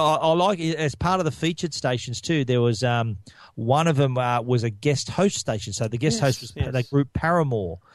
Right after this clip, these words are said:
Speaker 1: So with, uh, and it's not just Paramore music you hear start to finish. You're actually hearing music that influenced them, uh, you know, that, that inspired them. So even just their favourite tracks. So it's a really good way to, if,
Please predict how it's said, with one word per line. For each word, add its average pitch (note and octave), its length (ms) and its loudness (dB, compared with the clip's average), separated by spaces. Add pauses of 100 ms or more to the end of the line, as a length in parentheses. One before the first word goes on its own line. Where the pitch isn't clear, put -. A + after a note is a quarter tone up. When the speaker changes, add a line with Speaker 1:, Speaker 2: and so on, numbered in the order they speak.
(160)
Speaker 1:
So C3 160 0
with, D#3 260 2
uh, C3+ 60 -2
and C#3 460 -2
it's C3+ 140 -2
not D#3+ 160 2
just C#3+ 260 0
Paramore C3 540 2
music C3+ 440 0
you A#2+ 60 -2
hear C3 320 4
start C3 300 -2
to A2 60 -8
finish. C3 480 -2 (260)
You're C#3 160 4
actually C#3 300 -2
hearing D3 440 -2
music C3+ 380 2
that C3 140 0
influenced F3+ 520 2
them, E3 380 2 (320)
uh, A2+ 400 2
you B2+ 100 -2
know, B2 180 4
that, A#2 180 2
that A#2 100 2
inspired D#3+ 600 2
them. D#3 240 2
So C3+ 640 0
even C3 280 0
just A#2+ 160 -2
their A#2+ 120 0
favourite B2 360 -2
tracks. - 540 -4 (280)
So - 140 -2
it's C#3 120 -4
a - 20 -6
really B3 160 2
good F3+ 140 -2
way D#3+ 220 2
to, D#3 120 -2
if, E3 100 -2